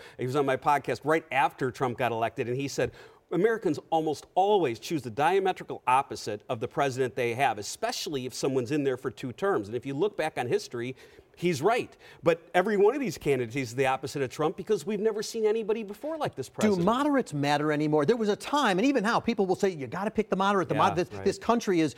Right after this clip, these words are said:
Speaker 2: is right of center. It's, it's not progressive. Or do they not matter anymore? Polling is interesting on
Speaker 1: It,
Speaker 2: that.
Speaker 1: it's a great question. There's a woman named, uh, Rachel Bitkofer who, who, who's done this analysis that's very controversial right now.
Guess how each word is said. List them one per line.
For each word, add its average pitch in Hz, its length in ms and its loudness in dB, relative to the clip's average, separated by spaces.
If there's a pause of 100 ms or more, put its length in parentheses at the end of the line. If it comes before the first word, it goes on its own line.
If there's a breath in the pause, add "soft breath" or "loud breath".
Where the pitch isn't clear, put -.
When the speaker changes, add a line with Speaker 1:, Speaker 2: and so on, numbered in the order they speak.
(140 loud breath)
Speaker 2:
is 151 260 0
right 160 420 0
of 175 100 -2
center. 196 420 2
It's, 170 160 -2
it's - 180 -2
not 180 300 -2
progressive. 190 600 0 (280 loud breath)
Or 190 160 0
do 180 100 0
they 180 120 0
not 220 180 -4
matter 220 260 -2
anymore? 98 320 -4
Polling 254 300 2
is - 180 -4 (220)
interesting 208 420 -4
on 101 100 -2
Speaker 1:
It, - 20 -2
Speaker 2:
that. 90 160 -4
Speaker 1:
it's 160 200 -4
a 156 40 0
great 160 280 2
question. 139 440 -2
There's 131 220 -2
a 139 60 2
woman 156 260 0
named, 131 260 0
uh, 117 160 0
Rachel 147 360 -2
Bitkofer 120 680 -4
who, 123 260 -4
who, 120 280 -6
who's 120 220 -8
done 143 160 -2
this 139 180 -2
analysis 123 480 -2
that's 98 140 -18
very 139 200 -4
controversial 120 640 -6
right 104 200 -6
now. 104 180 -6